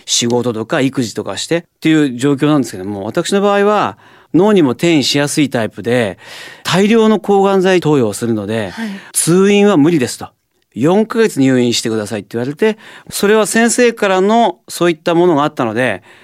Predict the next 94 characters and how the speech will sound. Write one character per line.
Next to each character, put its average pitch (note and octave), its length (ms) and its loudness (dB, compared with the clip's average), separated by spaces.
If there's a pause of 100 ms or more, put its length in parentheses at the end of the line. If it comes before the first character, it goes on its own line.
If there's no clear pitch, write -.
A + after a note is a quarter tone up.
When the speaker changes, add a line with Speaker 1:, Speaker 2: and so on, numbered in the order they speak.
(280)
Speaker 1:
家 A#3 140 0
族 G3+ 240 2
で C#3+ 220 2
ど F#3+ 200 2
ん C4 80 4
な G3+ 100 2
治 - 140 -4
療 C#3+ 140 2
法 C3+ 120 -2
を C3 100 2
選 C3+ 120 2
ぼ C#3+ 120 2
う B2 40 -2
か A#2 120 -4
っ - 60 -12
て - 140 -12
い G#2 40 -6
う - 20 -6
よ G2+ 120 -8
う G2 40 -10
な G#2 280 -6 (240)
討 A3+ 240 2
論 E3+ 200 2
を C3 60 0
す E3 140 -2
る F3 120 4
よ E3+ 200 2
う C3 40 2
な、 C#3+ 360 0 (380)
や D#3 60 -6
っ B2+ 40 -6
ぱ B2 80 -4
病 D#3+ 220 2
気 D#3+ 120 -4
で D#3+ 80 0
は B2 100 0
な A#2 160 -2
い A2 80 -6
ん - 20 -10
で F#2 100 -14
す - 120 -16
ね。 B2+ 160 -10 (240)
え G2 380 -16
え。 - 40 -20
Speaker 2:
お F3+ 60 -10
仕 A#3+ 200 -2
事 B3 320 -4
の A3 140 -2
こ - 120 -4
と G#3 160 -4
頭 B3+ 360 2
に B3 140 4
よ A#3 100 0
ぎ A#3+ 140 -8
り - 80 -16
ま C#4 180 0
せ D4 160 0
ん C#4 80 4
で B3+ 100 -2
し - 100 -8
た C#3+ 180 -2
か？ G#3 120 -4
Speaker 1:
い - 20 -4
や、 D3+ 60 0
お - 20 0
仕 B3 140 2
事 B3 200 4
の F3+ 100 2
こ E3+ 80 -4
と E3 100 0
し - 140 -2
か F#3+ 180 0
頭 D3 200 -2
に E3+ 80 2
よ C#3+ 40 4
ぎ C3+ 180 2
り - 60 2
ま - 60 0
せ - 120 -2
ん - 40 2
で - 80 -2
し G#4+ 100 -2
た。 - 140 -2 (260)
Speaker 2:
<laughs> - 260 -20
Speaker 1:
だ F3+ 100 0
っ G3 40 0
て F#3 80 0
も E3+ 160 2
う - 40 -14 (340)
半 G3+ 260 0
年 B3 180 0
先 A#3+ 280 2
ま B3 120 2
で F3 360 2